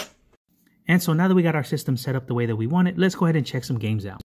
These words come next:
So I had to snap me a selfie in front of the Avengers Tower in Spider-Man Miles Morales. However, we are going to be starting off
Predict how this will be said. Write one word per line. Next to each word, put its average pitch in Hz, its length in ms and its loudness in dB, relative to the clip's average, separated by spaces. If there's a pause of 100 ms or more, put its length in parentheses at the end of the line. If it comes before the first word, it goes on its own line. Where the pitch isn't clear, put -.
(600)
So - 260 -2
I 123 60 4
had 156 200 2
to 175 80 2
snap 143 340 -2
me 135 140 0
a 120 40 0
selfie 123 480 -4
in 139 140 -2
front 127 220 0
of 110 100 -2
the 113 120 -2
Avengers 110 420 -2
Tower 131 360 0
in 135 220 -4
Spider-Man 113 560 -2
Miles 104 240 -4
Morales. 127 460 0 (240)
However, 135 440 2
we 131 200 2
are 147 120 4
going 131 220 0
to 123 60 -2
be 123 60 -2
starting 113 360 -4
off 107 220 -4